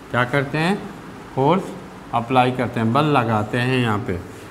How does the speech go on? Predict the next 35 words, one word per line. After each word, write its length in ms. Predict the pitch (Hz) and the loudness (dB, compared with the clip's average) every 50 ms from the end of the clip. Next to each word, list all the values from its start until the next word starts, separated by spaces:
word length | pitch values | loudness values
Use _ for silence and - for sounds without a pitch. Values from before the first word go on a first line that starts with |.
| - - - - - - - | -16 -16 -18 -18 -18 -6 0
तो 80 | - 151 | 2 2
जब 280 | 143 180 180 170 156 151 | 6 6 4 4 4 4
जैसे 260 | 170 165 165 202 196 | 2 2 4 2 2
करेंगे 360 | 196 190 185 185 185 190 190 | 4 4 4 4 4 4 2
तो 100 | 185 190 | 2 2
ये 180 | 185 180 190 190 175 175 | 2 2 2 2 2 2
इस 140 | 170 175 - - | -2 -2 0 2
form 260 | 165 160 160 160 165 | 2 4 4 4 2
में 100 | 175 165 | 2 4
आ 160 | 135 127 127 123 | 4 4 4 4
जाएगा, 440 | 127 120 117 113 107 101 101 95 90 - - - | 4 4 4 4 2 2 0 0 -2 -4 -4 0
Circular 460 | 156 143 139 139 156 156 151 143 143 - | 0 0 2 2 2 2 2 2 2 0
form 220 | 143 131 135 139 | 0 2 2 2
में 240 | 160 185 226 233 - - - - - - - - - | 4 4 2 2 0 -6 -12 -14 -16 -16 -12 -2 4
bend 280 | 127 139 143 143 143 139 | 6 6 6 6 6 4
हो 80 | 135 | 6
जाता 400 | 131 127 117 113 - - 110 95 | 6 6 4 4 2 2 2 2
है। 160 | - - - - - - - - - - - - - - | 0 -2 -10 -16 -18 -18 -18 -20 -20 -20 -20 -6 0 2
जब 160 | 165 156 165 | 2 2 4
कोई 140 | 180 180 175 165 151 | 4 4 4 4 6
बॉल 340 | 143 139 143 151 160 156 160 | 6 8 8 8 8 6 6
है, 280 | 160 165 160 156 - - - - - - - - - - - - - - - - - - | 4 4 2 0 -4 -10 -14 -16 -18 -18 -20 -20 -20 -20 -20 -20 -20 -20 -20 -18 -10 -4
अगर 240 | 127 135 135 165 170 | -2 0 2 4 4
ये 160 | 170 170 175 175 - - | 4 4 4 2 4 4
आपके 340 | 135 135 139 139 - 156 147 151 | 4 4 4 4 2 -2 -2 0
तरफ 260 | 151 147 147 143 143 | 0 0 0 0 0
ही 80 | 143 139 139 | 0 0 0
कोई 180 | 143 147 143 147 | 2 2 4 4
आदमी 440 | 135 127 127 131 135 143 151 151 147 | 4 4 2 2 0 2 2 4 4
है 160 | 147 151 151 | 4 2 2
यहाँ 180 | 147 135 131 135 135 | 2 2 2 2 2
पे 100 | 147 143 147 - | 0 -2 -2 0
खड़ा 180 | 139 135 135 135 135 | 0 2 4 4 4
है 320 | 131 131 131 127 131 135 - - - - - - - - - - - - - - - - - - - - - - - - - | 2 2 2 0 -2 -2 -6 -10 -12 -14 -16 -16 -18 -18 -18 -18 -20 -20 -20 -20 -18 -18 -18 -18 -18 -18 -18 -18 -16 -8 0
और 360 | 123 131 135 143 151 156 151 | 4 6 6 6 6 6 2